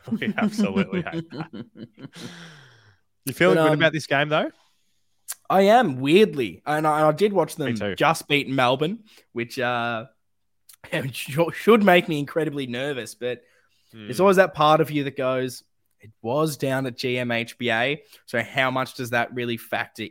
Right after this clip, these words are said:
Speaker 2: into it?" I know at times
Speaker 1: Yeah.
Speaker 2: Melbourne really struggled to clear the ball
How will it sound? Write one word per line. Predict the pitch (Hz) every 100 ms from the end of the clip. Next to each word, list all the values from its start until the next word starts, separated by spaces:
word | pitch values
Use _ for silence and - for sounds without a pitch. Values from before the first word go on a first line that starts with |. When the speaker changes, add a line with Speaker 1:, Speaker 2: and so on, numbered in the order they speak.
| _
Speaker 2:
into | 107 123 127 147
it?" | 156
I | 135
know | 131 127
at | -
times | 123 117 117
Speaker 1:
Yeah. | 117
Speaker 2:
Melbourne | 120 120 123
really | 117 123 123
struggled | - 123 120 123 - _ _ _ _
to | 156
clear | - 147 156 156
the | 143
ball | 117 135 135 139 127 131